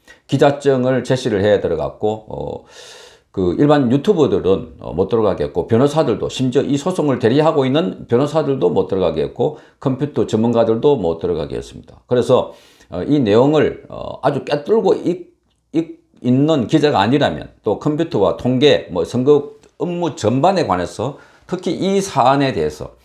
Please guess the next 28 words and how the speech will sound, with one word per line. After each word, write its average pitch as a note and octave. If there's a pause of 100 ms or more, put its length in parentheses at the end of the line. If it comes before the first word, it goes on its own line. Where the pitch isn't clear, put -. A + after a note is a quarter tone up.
(140)
이번 D#3
선거가 C3
부정선거였다는 B2+
그런 C3+
내용들을 C#3+
정확하게 C#3+ (280)
숙지하고 F#3+
들어간 C#3+
기자가 C3+
아니라면 G#2+ (240)
그 A2
제대로 D3
된 B2+
질문을 E3+
할 -
수가 A2
없는 A2+
그런 D3+
상황이었습니다. C#2+ (240)
일방적으로 G#3+
선관위가 B2+
그동안 B2
의혹을 D3
제기했던 B2
부분에 B2
대해서 G#2 (200)
"아니다, C3 (200)
아니다, A2+